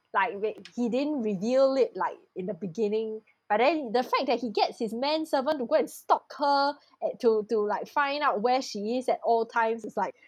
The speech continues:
just unbelievable lor. I mean, I think if I were Rose, okay, maybe I might not want to kill myself,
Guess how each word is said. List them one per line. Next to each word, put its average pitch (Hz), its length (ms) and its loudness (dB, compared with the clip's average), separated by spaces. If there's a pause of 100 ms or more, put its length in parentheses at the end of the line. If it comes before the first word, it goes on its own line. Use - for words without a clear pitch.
(160)
just 320 220 -4
unbelievable 262 1040 2
lor. 330 160 8
I 240 100 4
mean, 320 140 2
I 349 100 4
think 320 280 2
if 196 100 10
I 208 140 8
were 208 220 4
Rose, 247 580 4 (680)
okay, 220 160 4
maybe 240 420 6
I 196 180 0
might 196 280 -4
not 214 220 2 (680)
want 220 340 2
to 214 80 -2
kill 214 400 0 (120)
myself, 190 540 -4